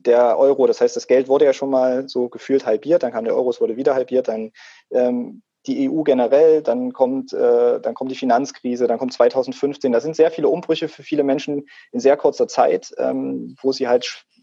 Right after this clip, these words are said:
wo sie schwer darauf reagieren können oder nie eine Strategie bekommen haben, darauf zu re-, reagieren. Und dann ist natürlich eine Enttäuschung da. Und wenn man dann das Lohngefälle noch dazu nimmt und sich dann so vielleicht auch,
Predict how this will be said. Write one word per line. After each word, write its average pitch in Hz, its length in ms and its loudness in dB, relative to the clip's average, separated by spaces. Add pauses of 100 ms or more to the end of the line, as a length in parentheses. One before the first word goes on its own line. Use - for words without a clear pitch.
(220)
wo 139 80 -4
sie 131 100 -12
schwer 147 300 2
darauf - 240 0
reagieren 147 360 2
können 143 180 0
oder 131 140 4
nie 143 100 -2
eine 147 100 -2
Strategie 135 420 -4
bekommen 110 340 -4
haben, 104 200 -6
darauf - 200 -8
zu - 120 -8
re-, - 360 -8
reagieren. 120 480 0
Und 120 100 -2
dann 113 100 -2
ist - 120 -8
natürlich 127 260 -6
eine 117 80 -2
Enttäuschung 123 400 0
da. 117 220 4
Und 104 220 -2 (420)
wenn 113 140 2
man 127 100 4
dann 123 100 4
das 120 120 0
Lohngefälle 139 420 2
noch 127 140 0
dazu - 320 0
nimmt 160 240 0
und 127 280 -4
sich 127 260 -4
dann 123 180 0
so 120 240 0
vielleicht 117 420 0
auch, - 200 -4